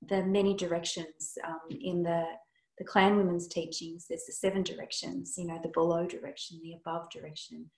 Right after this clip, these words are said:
the north, the south, the west, the east, and the within direction. And these resonate so strongly with me, just those words, you know, um, and each, each one represents a different stage,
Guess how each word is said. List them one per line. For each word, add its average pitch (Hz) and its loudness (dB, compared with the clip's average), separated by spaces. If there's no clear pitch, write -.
the 185 -2
north, 175 -2
the - -12
south, 170 0
the 165 -6
west, 170 0
the - -8
east, 175 0
and 180 0
the 175 0
within 196 0
direction. 156 -6
And 190 4
these 226 6
resonate 196 4
so 214 0
strongly 196 4
with 175 -2
me, 160 -10
just - -10
those 196 0
words, 175 2
you 180 -2
know, 175 -4
um, 165 -4
and 190 0
each, 208 2
each - 6
one 185 6
represents 170 2
a - -8
different - -8
stage, 170 4